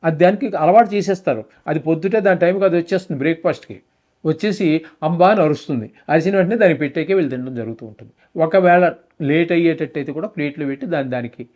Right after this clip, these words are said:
దాని భాగం దానికి ఉంచేస్తారు. ఈ విధమైన పద్ధతులు కొన్ని ఉన్నాయి, అవి చేయండి. అవి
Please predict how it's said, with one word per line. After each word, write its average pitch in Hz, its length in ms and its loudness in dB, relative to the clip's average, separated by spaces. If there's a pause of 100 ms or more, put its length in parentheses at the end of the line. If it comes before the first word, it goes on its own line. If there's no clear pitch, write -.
(280)
దాని 143 160 -2
భాగం 147 280 0
దానికి 123 200 -4
ఉంచేస్తారు. 120 440 -12 (280)
ఈ 180 120 0
విధమైన 202 340 2
పద్ధతులు 143 380 -4
కొన్ని 120 240 -4
ఉన్నాయి, 131 280 -4 (260)
అవి 135 140 -8
చేయండి. 147 480 -2 (340)
అవి 123 100 -10